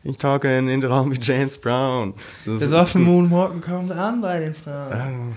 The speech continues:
Speaker 1: geil.
Speaker 2: Ja, aber ist doch lit. Also ich hab
Speaker 1: Ja.
Speaker 2: erst noch überlegt, ob ich was noch Einfaches nehme aus dem Track, weil ich den unbedingt nehmen wollte.
Speaker 1: <laughs>
Speaker 2: So mit Men App de Clé oder so.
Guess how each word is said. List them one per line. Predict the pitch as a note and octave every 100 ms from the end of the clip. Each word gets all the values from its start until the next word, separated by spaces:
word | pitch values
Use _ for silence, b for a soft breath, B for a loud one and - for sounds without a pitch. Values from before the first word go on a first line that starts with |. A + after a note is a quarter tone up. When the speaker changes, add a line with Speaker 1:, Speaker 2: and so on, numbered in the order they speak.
| - -
Speaker 1:
geil. | A#2 G#2
Speaker 2:
Ja, | G#2+ A2
aber | - G#2+
ist | G#2+ -
doch | A2+
lit. | A#2 D3 D3
Also | - A2+
ich | A#2 A2
hab | A#2
Speaker 1:
Ja. | A#2
Speaker 2:
erst | B2+ C#3+
noch | B2+
überlegt, | B2+ B2 B2+
ob | A#2+
ich | A2+
was | A2
noch | A#2+ C#3 C3
Einfaches | C3+ C#3 B2+ C3 -
nehme | B2+ C3+
aus | A#2 -
dem | B2
Track, | A#2+ C#3 -
weil | A2+
ich | A2
den | A#2+ G#2
unbedingt | B2+ A#2+ A2+ A2
nehmen | A#2+ D#3 C3
wollte. | A#2+ A#2+ B2+ B2+
Speaker 1:
<laughs> | - D#3+ E3 D3 - B2
Speaker 2:
So | B2 C3
mit | A#2+ A2
Men | A#2 B2+
App | A2+ A#2
de | B2
Clé | - C3 D3 C#3+
oder | C3 C3
so. | C#3 C#3